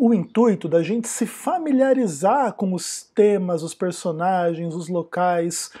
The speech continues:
o texto da carta aos Gálatas, pra, em momentos posteriores da nossa série, a gente poder discutir de uma forma um pouco mais atenta e um pouco mais detida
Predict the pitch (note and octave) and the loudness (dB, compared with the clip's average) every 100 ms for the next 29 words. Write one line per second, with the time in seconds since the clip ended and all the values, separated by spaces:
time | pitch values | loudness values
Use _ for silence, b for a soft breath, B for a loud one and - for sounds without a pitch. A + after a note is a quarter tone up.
0 | B B - A3 - - D#4 E4 - - | B B -2 -2 -2 0 2 2 -2 -4
1 | G3+ E3+ E3 D#3+ D#3 D#3 F#3 - A3 G#3+ | 0 0 0 -2 -2 -2 -2 0 0 0
2 | F3+ G#3 G#3+ A#3 B3+ - - A#3+ A3+ C#4+ | 0 2 2 0 -2 -8 -2 2 2 2
3 | B B B - E4 D4+ A3 F#3+ F#3+ F#3 | B B B -2 2 4 4 4 -2 -4
4 | F#3 - - - E4+ A#3 - G#3 E3+ D#3 | -6 -8 -6 -2 -2 -2 0 2 2 2
5 | D3 D3 C#3+ D#3+ E3+ F#3 C#4 - A#3+ A#3+ | 0 0 -4 -4 -4 -4 -6 0 2 4
6 | C4 A#3 - - C4 F#3 G3 G3 B B | 2 -2 -6 -2 -2 0 -2 -4 B B
7 | B D3 B3+ - - C4 - - D#4 A#3 | B -2 0 0 0 -2 -2 0 2 2
8 | F#3+ F#3 - F#3+ F#3 E3+ F3+ F3+ F#3 E3+ | 0 0 2 2 2 0 -2 -2 -2 -2
9 | E3+ E3 F#3+ F#3 - F#3+ F#3 E3+ E3 D#3+ | 0 0 -2 -4 -2 -2 -2 -2 -2 -2
10 | D#3 D#3 D#3 E3 E3 E3 D#3 C#4 - - | -2 -4 -4 -6 -4 -4 -4 -6 -4 -4
11 | A#3+ A3+ D#4+ | -2 -2 -4